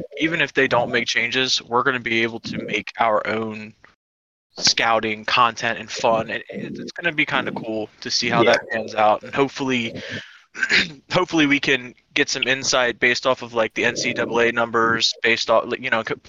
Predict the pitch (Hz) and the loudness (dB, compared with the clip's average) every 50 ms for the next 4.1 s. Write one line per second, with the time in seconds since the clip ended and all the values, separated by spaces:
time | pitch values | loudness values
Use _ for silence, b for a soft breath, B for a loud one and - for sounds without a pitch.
0 | _ _ _ - 139 - 143 135 127 127 120 - - 151 156 156 156 151 143 113 | _ _ _ -4 -2 2 4 4 4 4 4 2 4 8 8 10 10 8 8 4
1 | 113 104 - - 110 - - 117 - 117 120 120 120 - - 127 120 - - - | 2 -4 -10 -16 -16 -10 -4 0 2 4 4 4 2 0 -2 -4 -6 -4 0 2
2 | 120 120 123 123 120 117 117 117 117 117 113 113 110 113 113 113 110 110 - - | 4 4 4 4 4 2 2 2 0 -2 -4 -4 -2 -4 -4 -2 0 -2 -2 -2
3 | b b b b b _ b b b b b b b - 113 120 120 117 117 117 | b b b b b _ b b b b b b b 0 2 4 6 6 4 4
4 | 113 113 | 2 -2